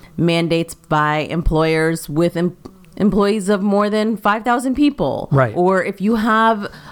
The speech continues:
Speaker 1: a commercial building of blank, you know, offices or whatever it might be. But, like, why not investigate the limits and the boundaries of these public health recommendations to understand what can be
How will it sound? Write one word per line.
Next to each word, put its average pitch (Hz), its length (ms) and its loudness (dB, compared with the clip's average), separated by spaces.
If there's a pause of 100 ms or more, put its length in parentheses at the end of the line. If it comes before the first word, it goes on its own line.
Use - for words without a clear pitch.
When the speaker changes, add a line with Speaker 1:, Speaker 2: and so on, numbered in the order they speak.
(120)
Speaker 1:
a 226 120 2
commercial 277 460 0
building 165 400 -2
of 175 220 -4
blank, 226 460 -2 (320)
you 240 120 4
know, 262 160 4
offices 185 680 -2
or 269 160 0
whatever 330 420 2
it 311 100 0
might 269 280 -2
be. 254 380 2
But, 208 260 -2
like, 214 360 0 (220)
why 214 440 2
not 262 400 2 (260)
investigate 190 1040 -2
the 170 80 0
limits 180 760 -2 (260)
and 185 180 2
the 170 60 0
boundaries 165 960 0 (240)
of 175 460 2
these 165 220 0
public 160 340 -2
health 147 240 -4
recommendations 180 800 0
to - 140 -6
understand 185 960 0 (300)
what - 180 0
can 214 160 -2
be 160 160 -2